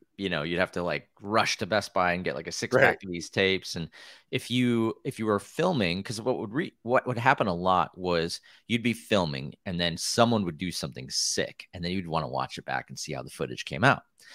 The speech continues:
Speaker 1: But
Speaker 2: Yeah.
Speaker 1: the problem is there is a thing called a time code. So in a, in a, in a tape like that, it would go zero and then it'd count the seconds and all that stuff and count the
Speaker 2: Right.
Speaker 1: frames.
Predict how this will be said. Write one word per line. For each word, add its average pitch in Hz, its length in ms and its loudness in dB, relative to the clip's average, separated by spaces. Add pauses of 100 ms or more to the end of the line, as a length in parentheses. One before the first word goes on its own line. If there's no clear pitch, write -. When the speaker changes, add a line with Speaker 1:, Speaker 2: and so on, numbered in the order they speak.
(220)
Speaker 1:
But 92 100 -4
Speaker 2:
Yeah. 90 120 -6
Speaker 1:
the 80 60 -10
problem 131 380 2
is 69 380 -2 (100)
there 98 160 2
is 85 100 -2
a 82 60 -6
thing 98 160 -2
called 80 240 -2
a - 20 -10
time 117 320 0
code. - 320 -6
So 90 600 4
in 104 120 4
a, 92 180 4 (120)
in 110 180 4
a, 92 400 2 (640)
in 92 100 -2
a 80 60 -2
tape - 380 0
like 82 160 2
that, 92 180 6
it 76 60 2
would 80 100 -6
go 80 180 0
zero 78 720 0
and 82 160 -6
then 80 100 -2
it'd 78 140 -6
count - 280 -2
the 78 80 -8
seconds - 540 -2
and 71 60 -6
all 65 120 -4
that - 140 -8
stuff 71 200 -6
and 76 160 -8
count 76 220 -6
the 107 60 2
Speaker 2:
Right. 90 60 0
Speaker 1:
frames. 120 440 -2